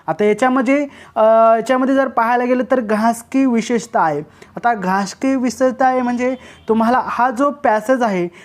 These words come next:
हा जो पॅराग्राफ आहे, हा पॅराग्राफ वाचून तुम्हाला येथे दोन पर्यायामध्ये आन्सर उत्तर लिहायचं आहे. घास की विशेषता आहे. त्यानंतर त्यातीलच दुसरा प्रश्न आहे, हा देखील अत्यंत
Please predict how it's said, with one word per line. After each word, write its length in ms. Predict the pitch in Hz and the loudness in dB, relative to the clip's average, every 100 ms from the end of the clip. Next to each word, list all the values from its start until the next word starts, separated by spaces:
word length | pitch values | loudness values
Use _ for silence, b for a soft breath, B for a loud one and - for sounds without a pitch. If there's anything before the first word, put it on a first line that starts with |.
| B | B
हा 200 | - 247 | 0 0
जो 180 | 240 294 | 2 -2
पॅराग्राफ 760 | 285 226 202 240 247 294 294 | 0 2 2 2 0 0 0
आहे, 220 | 214 170 175 B B | -2 -2 -6 B B
हा 140 | 226 | -4
पॅराग्राफ 580 | 233 247 220 226 247 262 247 | 0 0 0 2 0 0 0
वाचून 360 | 214 214 233 | -2 0 -4
तुम्हाला 380 | 226 214 208 214 | -2 -2 0 2
येथे 300 | 208 202 220 | 0 0 -4
दोन 380 | 196 185 226 285 | -2 0 2 0
पर्यायामध्ये 720 | 294 196 190 185 180 185 262 277 B B | 0 0 2 2 0 -2 -4 -6 B B
आन्सर 560 | 190 202 202 - 240 240 | -2 0 -4 -2 -2 0
उत्तर 480 | 220 190 - 214 226 | -2 -4 -2 -2 0
लिहायचं 460 | 240 220 202 - | 0 0 -2 -4
आहे. 240 | 165 156 151 b b b | -2 -4 -8 b b b
घास 300 | 170 180 220 226 - _ | -4 -2 -2 -4 -16 _
की 240 | 214 269 - | -4 -4 -4
विशेषता 440 | 202 - 170 - | -4 -4 -6 -2
आहे. 180 | 151 143 143 b b _ | -2 -2 -8 b b _
त्यानंतर 360 | 240 269 285 285 | 0 0 0 0
त्यातीलच 520 | 285 240 240 262 247 | 0 -2 0 -2 -2
दुसरा 500 | 208 170 202 - 277 | -8 -6 -6 -2 -2
प्रश्न 380 | 285 269 277 208 | 0 -2 -2 -4
आहे, 220 | 185 190 190 B B | -4 -6 -10 B B
हा 160 | 214 208 | -2 0
देखील 400 | 196 202 208 208 | -2 0 -2 0
अत्यंत 500 | 190 - 262 254 | -2 0 -2 0